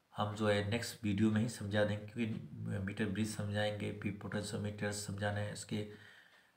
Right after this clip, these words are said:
uses, application of potentiometer, this is very sub all important thing है। तो thank you for watching my video, please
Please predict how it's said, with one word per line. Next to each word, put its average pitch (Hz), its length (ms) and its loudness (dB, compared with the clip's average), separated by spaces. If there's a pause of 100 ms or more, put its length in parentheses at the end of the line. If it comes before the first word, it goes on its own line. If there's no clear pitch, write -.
(200)
uses, 117 280 10
application 117 640 4
of 120 220 6 (160)
potentiometer, 110 540 2
this 110 180 0
is 160 80 8
very 147 240 8
sub 156 300 2
all 170 340 12
important 117 580 10
thing - 120 -8
है। 113 380 -2 (760)
तो 101 420 -2 (120)
thank 113 180 2
you 113 140 2
for 107 200 0
watching 101 260 2
my 104 220 0
video, 101 200 -2
please 127 320 -2